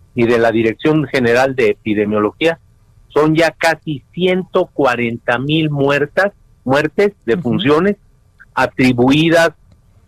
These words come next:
Speaker 1: o a la covid directamente, identificadas como tal,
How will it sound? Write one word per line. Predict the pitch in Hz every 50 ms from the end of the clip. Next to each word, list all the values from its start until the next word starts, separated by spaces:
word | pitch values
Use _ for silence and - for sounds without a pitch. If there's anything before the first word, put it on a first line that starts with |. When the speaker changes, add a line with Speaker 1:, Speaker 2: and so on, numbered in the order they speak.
| _ -
Speaker 1:
o | - 131 127 135 135 131 - _
a | - 127 127 120 117
la | 120 120 120 120 113 - - - _
covid | - 123 123 113 156 175 196 220 202 170 - -
directamente, | - 110 120 120 135 139 - _ - 139 120 117 120 123 127 127 - 180 190 185 151 - - - - _ -
identificadas | 117 113 104 113 113 110 - - 107 - 110 104 - - 143 147 151 147 -
como | - 123 107 107 107
tal, | - - 143 160 180 180